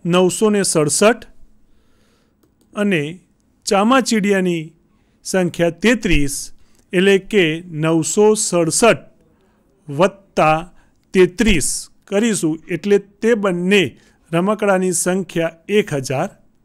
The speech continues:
થશે. કયા રમકડાની સંખ્યામાં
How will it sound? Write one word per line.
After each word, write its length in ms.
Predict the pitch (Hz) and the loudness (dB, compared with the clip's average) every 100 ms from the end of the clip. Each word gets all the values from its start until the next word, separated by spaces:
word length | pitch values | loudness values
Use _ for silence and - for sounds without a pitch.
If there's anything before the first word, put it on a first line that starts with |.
| _ _ | _ _
થશે. 460 | - 220 - 101 87 - _ _ _ _ _ _ _ _ _ _ _ _ _ _ _ _ _ - | -2 0 0 -6 -14 -20 _ _ _ _ _ _ _ _ _ _ _ _ _ _ _ _ _ -2
કયા 280 | 196 254 | 2 4
રમકડાની 920 | 285 247 226 240 254 247 247 240 254 262 | 2 2 2 0 0 0 2 0 0 -2
સંખ્યામાં 1300 | - 214 196 - 208 208 208 220 208 170 202 - | -2 -2 -4 -4 -2 -2 0 0 0 -2 -6 -14